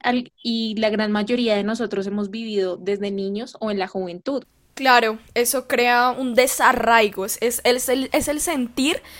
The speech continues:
Speaker 2: que no hago parte de, que no soy tan importante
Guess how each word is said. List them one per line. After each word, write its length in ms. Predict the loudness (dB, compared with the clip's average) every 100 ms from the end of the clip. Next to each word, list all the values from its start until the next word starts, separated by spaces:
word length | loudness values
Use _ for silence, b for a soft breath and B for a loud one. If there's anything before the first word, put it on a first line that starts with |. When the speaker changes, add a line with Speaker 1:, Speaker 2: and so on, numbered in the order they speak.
| B B B B B _
Speaker 2:
que 140 | 2 4
no 140 | 8
hago 340 | 8 6 0
parte 520 | 6 8 8 4 0 0
de, 340 | 2 2 2
que 140 | -2
no 140 | -6 -4
soy 240 | -2 -4
tan 340 | -6 4 4 4
importante 1160 | -2 0 2 2 0 2 2 2 -2 -2 -2